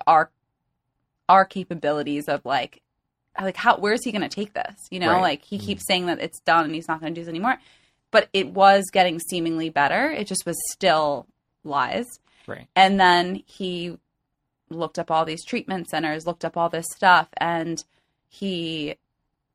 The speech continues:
Speaker 1: did it. <laughs> He actually did the work. It wasn't just like, "I'll do all these things." and
Speaker 2: Right.
Speaker 1: I'll-,
Speaker 2: It wasn't
Speaker 1: he
Speaker 2: just
Speaker 1: actually
Speaker 2: blind,
Speaker 1: did
Speaker 2: empty
Speaker 1: it.
Speaker 2: promises. He
Speaker 1: Yeah.
Speaker 2: actually
Speaker 1: No,
Speaker 2: put in
Speaker 1: he
Speaker 2: the
Speaker 1: did
Speaker 2: work.
Speaker 1: it. And he put in six months to a year at this one treatment center, outpatient.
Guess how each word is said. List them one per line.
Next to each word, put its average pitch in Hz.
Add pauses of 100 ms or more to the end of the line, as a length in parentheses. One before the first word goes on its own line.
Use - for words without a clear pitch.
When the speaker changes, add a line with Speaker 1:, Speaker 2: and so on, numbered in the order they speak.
(720)
Speaker 1:
did 175
it. -
<laughs> - (160)
He 269
actually 202
did 175
the 147
work. -
It 185
wasn't 202
just 185
like, 170
"I'll 208
do 262
all 233
these 202
things." 220
and 123
Speaker 2:
Right. -
Speaker 1:
I'll-, - (260)
Speaker 2:
It 120
wasn't 120
Speaker 1:
he 123
Speaker 2:
just 220
Speaker 1:
actually 139 (260)
Speaker 2:
blind, -
Speaker 1:
did -
Speaker 2:
empty 220
Speaker 1:
it. 98
Speaker 2:
promises. 107
He 240
Speaker 1:
Yeah. 247
Speaker 2:
actually 113
Speaker 1:
No, 247
Speaker 2:
put 185
in 202
Speaker 1:
he 202
Speaker 2:
the 202
Speaker 1:
did 208
Speaker 2:
work. 208
Speaker 1:
it. 165
And 202
he 214
put 202
in 180 (320)
six -
months 208
to 214
a 185
year 180
at 180
this -
one 196
treatment 185
center, 180
outpatient. 165